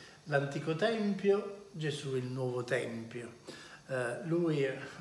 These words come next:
la, l'olio che indica il Cristo, il Messia, Gesù che è il Messia, il Cristo, che viene,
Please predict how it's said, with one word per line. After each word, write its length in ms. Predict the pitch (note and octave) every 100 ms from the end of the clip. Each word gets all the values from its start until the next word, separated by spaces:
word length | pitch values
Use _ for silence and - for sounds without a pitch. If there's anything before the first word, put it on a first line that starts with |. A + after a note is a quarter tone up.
| A#3+ A3
la, 440 | C#3+ C#3 C3 B2 B2
l'olio 1000 | C3 D3+ F#3 G3+ F#3+ G3 G3 G3+ - - - - - - - -
che 140 | -
indica 680 | C#3+ C#3+ C#3 C3 C#3 B2+ -
il 380 | D#3 C3 C3 B2
Cristo, 540 | - F3+ F#3 - - F3
il 80 | C3
Messia, 840 | B2+ - - - A#2+ B2+ E3+ D3
Gesù 360 | C#3+ C#3+ C#3+ C3
che 120 | C3
è 20 |
il 100 | B2
Messia, 680 | C#3 C#3+ - - C#3+ D3 D3+
il 180 | D#3 C#3+
Cristo, 540 | - C3 - - - - - - - - -
che 140 | - C#3+
viene, 640 | B2+ C3+ B2 A#2+ - G2+